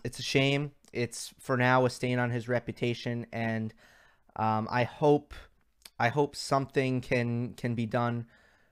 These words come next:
um, for him to, um, to vindicate himself, c-, because I, I really do hope they're untrue, but I can't, personally, I can't just assume they're untrue. Uh, I don't have any reason to, to believe they're untrue, and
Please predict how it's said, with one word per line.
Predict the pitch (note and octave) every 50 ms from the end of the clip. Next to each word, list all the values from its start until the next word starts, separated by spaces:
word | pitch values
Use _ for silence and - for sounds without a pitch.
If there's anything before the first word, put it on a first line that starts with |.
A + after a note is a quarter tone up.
| _ _ - -
um, | G#2+ A2 A2 A2 G#2+ G#2+
for | G#2 - - B2
him | A2 A#2+ B2 A#2+ A#2+ A#2
to, | A#2 - - B2+ A#2+ A#2 A2+ A2+ A2+ A2+ A2 A2
um, | A2 A2 G#2+ G#2+ G#2+ G#2 G#2 G#2 A2 - _ _ _ _ _ _ _ _ _ _ _ _ _ - - -
to | B2
vindicate | A2 A#2+ B2 B2 A#2+ - B2+ B2 -
himself, | A#2+ A2+ - B2 A#2 A2+ - -
c-, | A#2+
because | - C3 A#2 - B2+
I, | A#2+ A#2+ A#2+
I | - A#2+
really | B2 B2 C#3+ E3 D#3+ D3
do | B2 B2 D#3+ F3+ F3
hope | - B2 B2 -
they're | - B2 A2+ A2+
untrue, | A2 G#2+ G#2+ - - - A#2 G#2+ G#2 G2+ - - - - - - _ - - -
but | - D3+ - - - - - - - _ _ - - -
I | B2
can't, | B2 - - F#3 F3+ D#3+ D3 - - _ _ _ _ _ _ _ _ - -
personally, | - E3 F3+ F3+ - - C#3 B2+ B2 A#2+
I | C3+ D3
can't | - - F#3+ E3 -
just | - A#2+ - -
assume | G#2+ - - - - C3 D3+ E3 D3+
they're | B2 A#2 A2 G#2+
untrue. | G#2 G2+ G2+ - - - A2 A2 A#2+ C3 B2+ - _ _ _ _ _ _ _ _ -
Uh, | A2+ A#2 A2 -
I | C3
don't | C#3 D3+ C#3
have | C3 A#2+ B2
any | A#2+ A#2
reason | A2+ A#2 B2 C3+ C#3 C3 C3 A#2 A2 G2+ G2 -
to, | - - B2 A2+ A2 G#2+ G#2+ G#2+ -
to | - G#2+
believe | G2+ A2+ A2 A2+ G#2
they're | A2+ A2
untrue, | G#2+ G#2+ G#2+ - - A#2 A#2 A#2+
and | - A#2 A#2 A2+ A2+ A2+